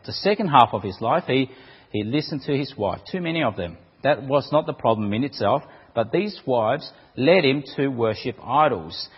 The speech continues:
And so as a punishment from God on that kingdom,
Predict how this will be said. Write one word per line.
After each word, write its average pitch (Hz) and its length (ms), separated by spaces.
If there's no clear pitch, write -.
And 117 100
so 135 140
as 131 300
a 151 80
punishment 233 760
from 131 320
God 123 280
on 196 360
that 123 280
kingdom, 143 500